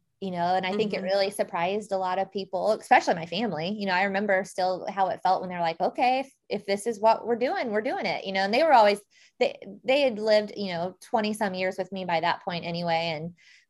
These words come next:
Speaker 1: I'm the youngest in the family. And, you know, it probably didn't surprise my mom and dad too terribly much that I had an idea in my head and I was gonna go out and do it.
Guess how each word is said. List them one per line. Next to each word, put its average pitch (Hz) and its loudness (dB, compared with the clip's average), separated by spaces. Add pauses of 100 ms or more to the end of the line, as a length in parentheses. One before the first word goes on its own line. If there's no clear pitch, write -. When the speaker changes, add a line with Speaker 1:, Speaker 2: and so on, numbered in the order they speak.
Speaker 1:
I'm 196 4
the 196 -2
youngest 185 0
in 175 0
the 170 -2
family. 165 -6
And, 156 -6
you 180 -6
know, 147 0
it - -8
probably 214 2
didn't 190 0
surprise 180 -4
my 180 -4
mom 170 -8
and 170 -6
dad 170 -2
too 320 -2
terribly 190 -2
much 175 0
that 170 2
I 170 4
had 190 0
an 190 0
idea 185 0
in 185 -2
my 175 0
head 180 0
and 170 -4
I 170 -4
was 165 -6
gonna 170 -4
go 170 2
out 160 0
and 165 -8
do 170 -2
it. 156 -2